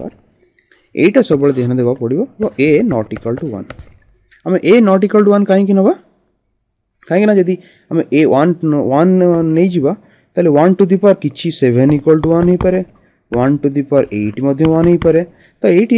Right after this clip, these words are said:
ଲଗାରିଦମକୁ ଡିଫାଇନ୍ କରିବା ଭୁଲ ହେଇଯିବ। ସେଥିପାଇଁ a କୁ one ନେବାନି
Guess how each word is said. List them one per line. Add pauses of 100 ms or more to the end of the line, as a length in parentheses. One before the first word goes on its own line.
(140)
ଲଗାରିଦମକୁ (280)
ଡିଫାଇନ୍
କରିବା (1400)
ଭୁଲ
ହେଇଯିବ। (1300)
ସେଥିପାଇଁ (100)
a (100)
କୁ (180)
one
ନେବାନି